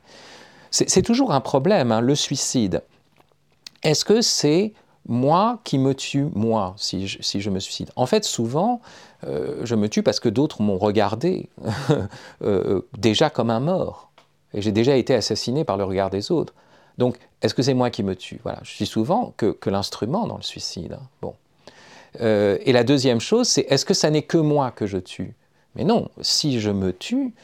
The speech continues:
euh, je vais toucher, parce que je suis un être social, là encore, dans cette dimension-là, et je ne suis pas un simple individu, eh bien, je vais toucher d'autres.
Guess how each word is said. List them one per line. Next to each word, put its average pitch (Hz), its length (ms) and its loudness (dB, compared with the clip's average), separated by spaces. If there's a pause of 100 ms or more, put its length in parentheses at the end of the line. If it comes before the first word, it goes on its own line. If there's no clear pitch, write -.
(320)
euh, 101 200 2
je 101 180 -2
vais 104 180 2
toucher, 107 320 -2
parce 180 100 -4
que - 60 -8
je 110 60 0
suis - 180 -2
un 101 100 2
être 98 240 -2
social, 196 540 0
là 104 100 0
encore, 185 320 -4
dans 113 100 -4
cette 95 220 -2
dimension-là, 98 680 -2
et - 20 -4
je - 60 -10
ne - 20 -16
suis - 100 -20
pas 120 140 0
un 101 80 0
simple 110 280 -2
individu, 95 680 -4 (400)
eh - 40 -12
bien, 104 140 -2
je 98 140 -2
vais 107 100 2
toucher - 320 -4
d'autres. - 420 -4